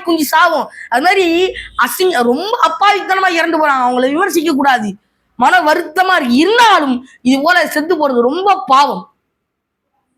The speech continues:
ரொம்ப பாவங்க. மனசுலாம் சொல்லும் போதே வலிக்குது. அந்த ரசிக கூட்டத்தையும் உங்களால கட்டுப்படுத்த முடியல, உன்னால ஐயா விஜய் அவரால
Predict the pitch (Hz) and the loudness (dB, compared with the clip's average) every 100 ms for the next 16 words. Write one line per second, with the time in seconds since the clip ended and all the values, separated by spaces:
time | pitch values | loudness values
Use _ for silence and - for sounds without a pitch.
0 | _ _ 220 294 381 466 480 370 339 285 | _ _ 0 0 0 -2 0 2 2 2
1 | 240 208 214 277 359 392 359 339 294 - | 0 -2 -2 -2 -2 -2 0 0 -2 -2
2 | 339 359 339 339 277 320 381 339 254 180 | -2 0 -2 0 -2 -2 -2 -2 -2 -4
3 | - _ _ _ _ _ _ _ _ _ | -10 _ _ _ _ _ _ _ _ _
4 | _ _ _ _ _ 233 285 269 247 254 | _ _ _ _ _ -2 0 0 0 -2
5 | 339 403 370 - 392 349 381 370 349 320 | -2 -2 -2 -2 -2 -2 -2 0 0 2
6 | 320 330 302 285 302 233 262 247 240 226 | 0 0 -2 -2 -4 -2 0 2 2 0
7 | 254 330 370 392 370 302 302 294 277 330 | 2 2 4 4 4 2 2 0 0 0
8 | 370 311 269 254 | 0 0 0 0